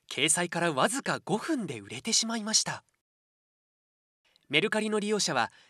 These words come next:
月間二千二百万人とも言われ、今や六人に一人が利用している計算です。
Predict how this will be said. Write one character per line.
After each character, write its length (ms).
月 220
間 300
二 120
千 260
二 80
百 220
万 180
人 140
と 120
も 80
言 100
わ 80
れ、 160
今 260
や 160
六 280
人 240
に 80
一 220
人 100
が 220
利 140
用 180
し 100
て 100
い 80
る 100
計 180
算 180
で 120
す。 260